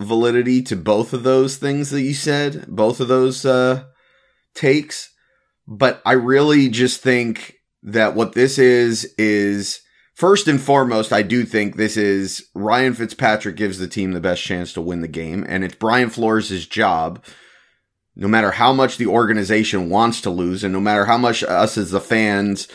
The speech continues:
agree that, you know, the, the best thing for this team to do is lose, you still have to know that it's Brian Flores' job to win and that everybody in that locker room is trying to win. And if there was any doubt of that, just go listen to Bobby McCain's post-game interview,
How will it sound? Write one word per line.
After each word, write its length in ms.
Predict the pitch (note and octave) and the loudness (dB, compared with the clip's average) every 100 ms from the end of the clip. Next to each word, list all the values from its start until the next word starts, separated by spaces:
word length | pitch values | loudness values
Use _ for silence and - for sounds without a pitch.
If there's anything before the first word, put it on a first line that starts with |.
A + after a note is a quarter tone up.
| - - _ | -20 -20 _
agree 560 | G2 F2+ G#2 A#2 A#2 A2 | -4 0 2 4 4 4
that, 280 | F#2+ F#2+ - _ - _ | 2 -2 -4 _ -20 _
you 120 | F#2+ | -4
know, 220 | G2 F#2 F2 | 0 0 0
the, 260 | F#2+ F#2+ | 0 0
the 160 | - F2+ | -2 -2
best 280 | B2 A#2+ - | 0 0 0
thing 160 | A2+ | 0
for 140 | A2 G#2 | 0 0
this 200 | G#2 - | 0 0
team 220 | A#2 G2+ | 0 0
to 80 | F2 | 0
do 240 | A2 G2+ | 2 2
is 140 | F2 | 0
lose, 500 | F#2+ C3 G#2 G2 G2 - - - - - | 2 4 4 2 -4 -14 -20 -20 -12 -4
you 100 | C3 | -2
still 280 | - D#3 | 2 0
have 260 | B2+ B2 A#2+ | 4 2 2
to 100 | A2 | -2
know 500 | G#2 B2+ B2 G#2+ G#2 | 4 6 6 6 2
that 220 | G2 G#2 | 2 0
it's 100 | G#2+ | 0
Brian 380 | - B2 B2 A#2 | 2 4 4 0
Flores' 600 | A#2 A#2+ A#2 A2 G2 F2+ | 2 4 6 4 0 -4
job 440 | G2 A2+ A2 F#2 | 2 4 4 2
to 80 | G2+ | -6
win 460 | E2 G#2+ A2+ G2 G2+ | -4 0 2 0 -2
and 200 | F#2+ G#2 | 0 0
that 120 | G2+ | 2
everybody 420 | A#2+ C#3+ C3 B2 | 2 2 2 2
in 100 | A#2 | 2
that 200 | A2 G2+ | 0 0
locker 380 | G#2+ A2 A2 G#2+ | 4 4 4 0
room 340 | F#2+ G2 G2 | -4 -2 -2
is 260 | C#2 G2 G2 | 0 -2 -2
trying 480 | - - G2 F#2+ F2+ | -6 -2 0 0 -2
to 80 | F#2+ | -2
win. 280 | A2 B2 F#2+ | 2 2 0
And 100 | F#2 | 0
if 60 | |
there 120 | G2+ | 0
was 160 | G2 G2+ | 0 0
any 200 | G#2+ F#2+ | 0 -2
doubt 320 | E2 A2 B2 | 2 4 4
of 140 | A2 F2+ | 2 0
that, 300 | G2 F#2+ - D3 - | 2 0 -4 -18 -4
just 220 | A#2 A2+ | -2 2
go 140 | B2+ | 4
listen 440 | A#2 A#2 A2+ A2+ G#2 | 4 2 2 0 0
to 100 | G#2 | 0
Bobby 360 | E2 G#2+ G#2 | 4 4 4
McCain's 580 | G#2 F#2+ - B2 A2 F#2+ | 0 -2 -2 0 0 -2
post-game 640 | - A#2 G2+ - G#2+ G2+ G#2+ | -4 -2 -2 0 0 2 2
interview, 540 | C3 G#2 F#2+ F#2+ | 2 2 0 0